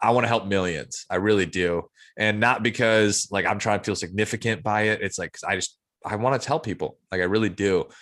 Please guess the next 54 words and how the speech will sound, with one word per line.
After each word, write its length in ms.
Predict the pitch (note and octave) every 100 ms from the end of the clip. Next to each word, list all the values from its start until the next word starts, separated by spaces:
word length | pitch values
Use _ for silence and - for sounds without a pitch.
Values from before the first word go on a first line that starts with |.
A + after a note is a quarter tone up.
| - _ -
And 260 | G#2 G2
so 360 | - A2 G2+ F#2+
whether 220 | G2+ A2+
I'm 100 | A#2+
in 60 | A#2
the, 60 | F#2+
f-, 280 | - - -
I, 100 | G#2 G2
I 100 | C3
don't 420 | G#2+ C3 E3 -
wanna 200 | A2+ A#2
be 80 | A2
the 80 | G2
face. 400 | - A#2 D#2 -
That's 160 | G2+ B2+
what's 120 | -
so 80 | G#2+
important 340 | F#2 G#2 E2+
too. 240 | - G2+ E2
I 80 | F#2
don't 160 | G#2
wanna 240 | A2 A2+ F#2+
be 580 | G#2 G#2 G2+ G2 F2+ - - - _ -
the, 520 | G#2 G#2+ F#2+ F2+ E2+
the 80 | F2+
guy 340 | G2 G#2+ G#2 G#2
who's 260 | G#2 F2+
like, 220 | F2+ E2+
"You 140 | G2+ C#3+
gotta 240 | - D3+
be, 160 | A#2+ C3
you 120 | C3
gotta 160 | F3 D3+
listen 320 | E3+ D#3 C3+
to 180 | C3 A2+
David 340 | A2+ D#3 C3
Goggins." 560 | D#3+ C#3+ G#2 E2 C2 -
Like, 180 | F2+ - - - - -
I 40 |
wanna 220 | C#3 B2+
build 260 | A2+ C#3+ C#3
a 40 | -
platform 760 | B2+ C#3+ - B2+ A2+ G#2+ G2+
that 180 | G2 -
can 160 | F#2+
sustain 420 | F#2 G#2+ - A#2+ G#2+
and 140 | F2+
do 240 | - D#3 A2
it, 200 | E2+ - G#2
but 220 | G#2+ -
I 80 | G#2+
don't 180 | B2 -
have 240 | - A2 -
to, 100 | -